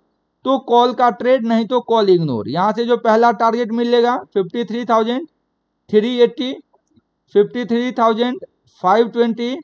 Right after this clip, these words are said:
और उसके बाद फिफ्टी थ्री थाउजेंड सेवन फ़ोर्टी से लेकर के नाइन हंड्रेड। लेकिन again कहूँगा, फिफ्टी थ्री थाउजेंड टू हंड्रेड और फिफ्टी थ्री थाउजेंड,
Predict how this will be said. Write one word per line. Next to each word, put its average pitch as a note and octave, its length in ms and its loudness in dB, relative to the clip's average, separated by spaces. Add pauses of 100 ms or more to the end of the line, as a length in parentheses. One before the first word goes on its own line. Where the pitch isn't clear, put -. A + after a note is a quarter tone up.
(400)
और G#3 160 2
उसके A3 260 -2
बाद A#3+ 200 2
फिफ्टी A3+ 340 -4
थ्री B3 220 -6
थाउजेंड A3+ 380 -2
सेवन A3+ 380 -2
फ़ोर्टी G#3+ 400 -6
से A3 140 -2
लेकर G#3+ 320 0
के A#3 240 0 (200)
नाइन F3+ 340 -2
हंड्रेड। G2+ 380 -6 (640)
लेकिन G#3+ 340 0 (100)
again A#3 320 0
कहूँगा, F3 380 0 (600)
फिफ्टी A3 340 -2
थ्री B3 220 -8
थाउजेंड A#3 420 -2
टू C4+ 140 -2
हंड्रेड C#3+ 400 -4 (760)
और G3+ 160 -2
फिफ्टी A#3 360 -8
थ्री A#3+ 240 -6
थाउजेंड, C#3+ 440 -4